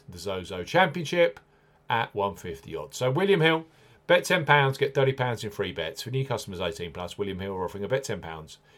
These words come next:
Get thirty pounds in free bets offer. Use the promo code R thirty when registering. Key points for this promotion.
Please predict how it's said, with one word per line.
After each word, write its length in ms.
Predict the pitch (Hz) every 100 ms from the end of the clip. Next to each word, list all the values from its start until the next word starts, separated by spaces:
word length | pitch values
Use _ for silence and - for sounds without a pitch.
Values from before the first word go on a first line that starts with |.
| - - -
Get 160 | 104
thirty 140 | 135 127
pounds 280 | 127 120
in 80 | 110
free 160 | 117 101
bets 180 | 95 101
offer. 220 | 90 107
Use 220 | 101 -
the 40 |
promo 280 | - 101 92
code 180 | 98 95 -
R 180 | 104
thirty 420 | 101 110 104 104 104
when 200 | 87 85
registering. 420 | 85 - 113 107
Key 160 | 107
points 280 | 104 104 101
for 60 | 98
this 140 | 101
promotion. 440 | 110 113 113 135